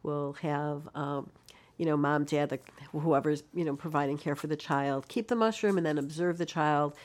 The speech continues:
and, you know, let us know if any vomiting happens, if they develop any other symptoms. We can keep them at home, but once symptoms start, if they start, we'll send them into a healthcare facility. So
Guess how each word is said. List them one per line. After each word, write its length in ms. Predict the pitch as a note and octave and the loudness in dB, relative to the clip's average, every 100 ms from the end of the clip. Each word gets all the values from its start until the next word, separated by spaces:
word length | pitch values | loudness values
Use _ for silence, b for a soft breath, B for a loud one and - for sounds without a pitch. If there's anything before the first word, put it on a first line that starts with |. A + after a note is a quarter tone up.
| B B B | B B B
and, 320 | E3 C#3+ C#3+ E3 | -6 -4 -4 -4
you 60 | |
know, 120 | D3+ D3 | -4 -2
let 240 | D#3 D3+ | 0 0
us 160 | D3+ E3+ | 0 -2
know 200 | D#3 D3+ | 0 0
if 100 | D3 | 0
any 180 | C#3+ | -2
vomiting 600 | D3 F3+ G#3 G#3+ G3+ F#3+ F3+ | 4 8 8 8 6 4 2
happens, 720 | F#3 F3 F3+ E3+ D#3+ D#3 - B B B | 2 2 2 2 2 -2 -6 B B B
if 100 | D#3 | -2
they 100 | D3+ | 0
develop 360 | D3 C#3+ C#3 | 2 0 0
any 240 | C3 C#3 C3+ | -2 -4 -6
other 180 | C3+ B2 | -6 -8
symptoms. 800 | - F#3 E3+ D#3 D3+ C#3 C#3 - B B | -4 -2 0 0 0 0 -4 -8 B B
We 100 | - | -4
can 140 | F#3 G3 | 0 0
keep 220 | - C#4 | 0 2
them 160 | C4+ G#3 | 4 4
at 80 | F#3+ | 4
home, 560 | C4 A#3+ F3+ D#3 D3+ | 6 8 8 6 4
but 200 | D3 E3 | 0 -2
once 280 | E3 E3 D#3+ | 0 0 0
symptoms 440 | - E3+ E3+ D3+ | -4 -4 -4 -6
start, 400 | - D#3+ D3+ C#3 - | -2 0 2 2 4
if 220 | F#3 - | 4 4
they 140 | C#3 | -2
start, 420 | C3+ - D3 C#3 D3+ | -2 0 2 2 0
we'll 140 | D#3 | -4
send 240 | - C#3 | -2 -4
them 100 | C3+ | -2
into 300 | C#3 C#3+ D3 | -6 -6 -4
a 80 | C#3 | -2
healthcare 400 | C#3+ C3+ - B2 | -2 -4 -4 -10
facility. 500 | - - C3+ C#3 C#3+ | -8 -6 -4 -2 -4
So 220 | - D#3+ | 0 -2